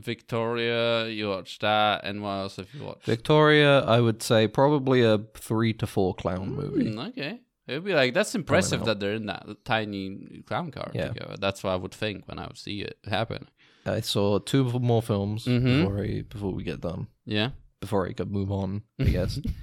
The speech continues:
Speaker 1: <laughs>
Speaker 2: I saw the new Knives Out.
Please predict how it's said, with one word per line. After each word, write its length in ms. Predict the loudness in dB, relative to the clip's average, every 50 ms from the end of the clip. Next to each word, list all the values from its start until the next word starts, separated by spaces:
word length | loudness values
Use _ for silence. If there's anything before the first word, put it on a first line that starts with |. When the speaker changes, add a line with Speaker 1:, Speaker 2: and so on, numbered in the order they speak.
| -4 -4 -4
Speaker 1:
<laughs> 360 | -4 -6 -6 -6 -8 _ -4
Speaker 2:
I 60 | -2
saw 600 | 0 2 4 4 4 4 4 4 4 4 2 2
the 140 | 0 0 -2
new 320 | 0 0 2 0 0 -2 -6 _ _ _ _ -4
Knives 280 | -2 -2 -2 0 0 2
Out. 340 | 4 4 4 2 2 -2